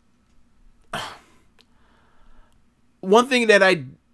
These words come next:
that I find to be is a problem is, like, they put it, they immediately threw in Riddle because obviously it saves the match, but Riddle has done a lot more losing than I thought he ever would have, um, in his year in N X T,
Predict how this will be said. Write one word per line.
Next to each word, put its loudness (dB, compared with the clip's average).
that 2
I 2
find 0
to -2
be -2
is -2
a -8
problem 0
is, -2
like, -2
they -2
put -2
it, -2
they 4
immediately 0
threw 0
in -2
Riddle 2
because -4
obviously 0
it -10
saves -4
the -8
match, -2
but -6
Riddle 2
has 0
done 0
a -2
lot 2
more 0
losing 0
than -2
I 0
thought 0
he -2
ever -6
would -4
have, -8
um, -8
in -8
his -6
year -6
in -8
N -8
X -12
T, -14